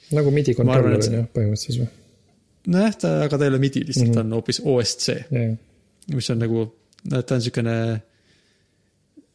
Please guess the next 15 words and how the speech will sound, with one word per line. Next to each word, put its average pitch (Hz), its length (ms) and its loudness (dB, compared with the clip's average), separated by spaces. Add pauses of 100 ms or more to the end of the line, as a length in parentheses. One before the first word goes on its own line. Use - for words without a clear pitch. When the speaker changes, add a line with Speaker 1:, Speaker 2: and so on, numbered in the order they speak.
(120)
Speaker 2:
äh, 123 120 -2
sellel 123 320 0
ei 127 60 4
ole 131 160 2
mingisugust, 117 680 -2
äh, 107 460 -2 (140)
riistvaralist 120 960 -2 (240)
vastet - 540 -6 (100)
otseselt, - 320 -6
et - 180 -6
on 123 300 -8 (340)
Speaker 1:
See 135 160 0
nimi 127 160 2
on 113 80 0
vist - 220 -4